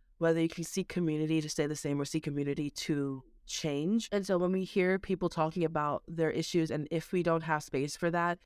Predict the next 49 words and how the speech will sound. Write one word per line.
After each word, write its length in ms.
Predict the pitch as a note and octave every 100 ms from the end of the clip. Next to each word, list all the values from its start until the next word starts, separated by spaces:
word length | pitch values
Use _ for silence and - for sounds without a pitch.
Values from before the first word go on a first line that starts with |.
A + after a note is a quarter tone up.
| _ _
if 320 | - E3+ D#3+ -
we 160 | E3
don't 400 | E3 E3 D#3+ D#3 - -
have 260 | - D#3+
the 140 | D#3+ D3+
energy 400 | D3+ D#3 D#3 C#3+
to 480 | - - E3+ D3 D3+
lend 360 | D3+ D3 D#3
to 100 | -
them 280 | D#3 D3 C#3+
for 260 | C#3+ D#3 D3+
that, 260 | E3 D#3+ - _ _ _
it 120 | F3+
is 140 | F#3 G#3
fine. 680 | - - D#3 F3 C#3+ F2+ F#3+ _ -
You're 120 | F#3+
not 180 | F#3 G#3+
a 60 |
bad 220 | G#3 F3+
person 420 | - D#3 D#3 - D3
for 120 | E3
not 220 | D#3 A2
wanting 220 | D#3 D3+
to 100 | E3
hear 200 | D3+ D3+
somebody 380 | D3 D#3+ D3 D3+
talk 240 | - C#3
about 200 | D#3+ D3
their 120 | C#3+ C#3
struggles 560 | - C3+ C#3+ C3+ B2+ - _ _
or 220 | - D3+
bad 340 | C#3+ C#3+ C#3+ C#3
time. 560 | - C#3+ D3 B2+ F3 - -
I 100 | E3+
thi-, 120 | G3
I 140 | - E3
think 200 | - G3
it's 160 | G3
sympathetic 640 | - F3+ F3+ D#3+ D#3+ E3 D#3+
to 100 | E3+
let 160 | D#3
them 160 | D#3+ D#3
know 300 | D3+ D#3 D#3
in 80 | D3+
a 60 |
nice 280 | D3 D3 C#3+
way 140 | D3
that, 180 | C#3 C#3+
"Hey, 380 | - F#3+ F3+ D#3+